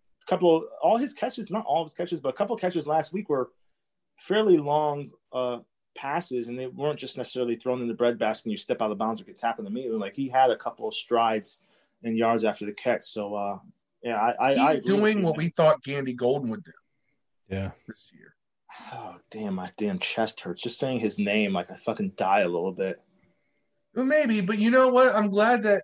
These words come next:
Speaker 2: it, we found somebody. We're fi-, well, f-, found. We, we are finding someone to fit that role.
Speaker 1: Yeah, I tell you what, Ha-, I know Harmon is obviously not in the picture, you know, rehabbing from his, uh,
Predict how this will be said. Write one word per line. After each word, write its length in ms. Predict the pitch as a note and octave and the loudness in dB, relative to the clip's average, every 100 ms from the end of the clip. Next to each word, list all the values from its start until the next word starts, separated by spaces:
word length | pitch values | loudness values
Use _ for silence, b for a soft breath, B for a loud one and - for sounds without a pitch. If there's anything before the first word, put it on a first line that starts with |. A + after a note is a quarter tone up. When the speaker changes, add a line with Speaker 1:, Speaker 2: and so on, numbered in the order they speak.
| _ | _
Speaker 2:
it, 120 | F#3 | -2
we 140 | F#3 G3 | 0 0
found 380 | - G3+ G3 E3+ | 2 2 4 0
somebody. 440 | - E3+ C4 B3+ E3 | 0 0 2 0 0
We're 140 | E3 | -2
fi-, 240 | - F#3+ - | 0 0 0
well, 240 | B2+ - | -4 -4
f-, 340 | _ _ - - | _ _ -20 -10
found. 280 | G#2+ G2 G#2 b b | -8 -8 -14 b b
We, 160 | C#3+ E3+ - | -2 -2 -2
we 200 | F3 G#3 | -2 4
are 200 | E3+ - - | 4 2 -2
finding 600 | D#3 G3+ C#4+ F#3+ B2 B2 | 2 2 0 -4 -4 -6
someone 600 | - D3+ D#3 E3+ B2 A#2 | -4 0 2 2 0 -2
to 100 | A2+ | -6
fit 260 | - A#2+ - | -8 -8 -8
that 180 | G#2 F2 | -12 -10
role. 340 | F#2 E2+ D3 _ _ _ _ _ _ - _ _ | -12 -10 -12 _ _ _ _ _ _ -20 _ _
Speaker 1:
Yeah, 240 | G#2+ A2+ G#2+ | -6 -4 -2
I 100 | B2+ | 0
tell 140 | F#3 | 4
you 100 | D#3+ | 4
what, 200 | E3 - - - | 4 2 -10 -6
Ha-, 300 | - - A#2 | -6 -4 -4
I 60 | C#3+ | -2
know 160 | D#3 | -2
Harmon 400 | - B2+ C#3+ A#2+ | 0 -2 -2 -4
is 160 | A#2 A2 | -8 -8
obviously 380 | G#2+ A2+ A#2 A2 | -8 -8 -8 -8
not 160 | A2 | -8
in 60 | G2+ | -8
the 60 | G#2 | -10
picture, 380 | A#2 - G#2 | -12 -14 -16
you 100 | G2+ | -16
know, 120 | G2+ G2+ | -18 -16
rehabbing 400 | G#2+ A2+ A2 G#2 | -10 -6 -6 -8
from 160 | G#2+ | -8
his, 200 | G#2+ G#2 | -8 -6
uh, 200 | G2+ F#2+ | -6 -6